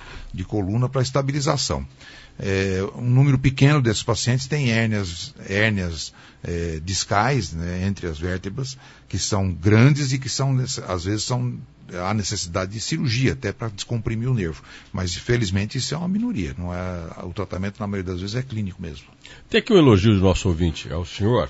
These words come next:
Speaker 2: e eu até quero aproveitar o elogio dele e fazer uma pergunta em seguida, que é o Sebastião, que é de Marial. Ele fala o seguinte, ele tem trinta e dois anos, ficou quatro meses sem poder trabalhar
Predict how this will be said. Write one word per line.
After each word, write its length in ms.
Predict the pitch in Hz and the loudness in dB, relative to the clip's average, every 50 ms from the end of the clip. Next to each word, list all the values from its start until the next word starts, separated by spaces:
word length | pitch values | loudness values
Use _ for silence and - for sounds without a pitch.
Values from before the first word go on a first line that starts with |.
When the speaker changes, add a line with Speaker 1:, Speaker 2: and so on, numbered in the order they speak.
| - - | -4 -6
Speaker 2:
e 40 | 92 | -4
eu 60 | 95 | -2
até 120 | 92 131 | -2 -2
quero 140 | 127 135 127 | -2 0 -2
aproveitar 400 | 117 - 113 101 90 87 - 90 | -2 -2 -2 -2 -2 -2 -2 -2
o 40 | 87 | -2
elogio 300 | 85 82 80 76 82 82 | -2 -2 -4 -4 -4 -4
dele 160 | 76 92 92 | -2 -2 -2
e 40 | - | -2
fazer 120 | - 95 | 0 0
uma 80 | 101 95 | 0 0
pergunta 240 | - 101 92 98 - | 0 -2 -2 -2 -4
em 60 | - | -6
seguida, 420 | - - 92 82 80 71 65 65 - | -8 -6 -4 -4 -4 -6 -6 -10 -10
que 100 | - - | -4 0
é 260 | 101 101 104 107 117 - - | 2 2 4 2 0 -2 -6
o 80 | - | -10
Sebastião, 560 | 131 - - 127 110 120 117 - - - 120 117 | -8 -4 -4 -2 0 0 -2 -2 -2 -2 -2 -2
que 80 | - | -2
é 40 | 120 | -4
de 60 | 110 | -4
Marial. 400 | 117 123 123 110 90 82 78 73 | -2 -2 -2 0 0 0 -2 -2
Ele 120 | 76 73 71 | -6 -8 -10
fala 160 | - 113 120 | -10 -10 -8
o 20 | |
seguinte, 220 | - - 82 71 95 | -8 -8 -8 -8 -8
ele 80 | 90 | -6
tem 100 | - 113 | -4 -4
trinta 220 | 107 - 117 - 98 | -4 -4 -4 -4 -4
e 40 | |
dois 280 | 87 85 82 76 67 82 | -2 -2 -2 -2 -2 -2
anos, 320 | 98 117 135 - - - - - - - - - - - - - - - | -2 -2 -4 -6 -12 -20 -20 -20 -20 -20 -20 -20 -20 -20 -20 -20 -20 -14
ficou 180 | - - 98 | -6 -6 -4
quatro 320 | - - 123 123 - 110 95 | 0 2 0 2 2 0 2
meses 300 | 90 92 92 80 80 - | 2 2 2 2 0 -2
sem 120 | - - | -2 -4
poder 280 | 85 - 85 80 80 73 | -2 -2 -2 -2 -2 -2
trabalhar 480 | 80 78 71 73 71 73 82 101 117 | -2 -4 -2 -2 -2 -2 -2 -4 -6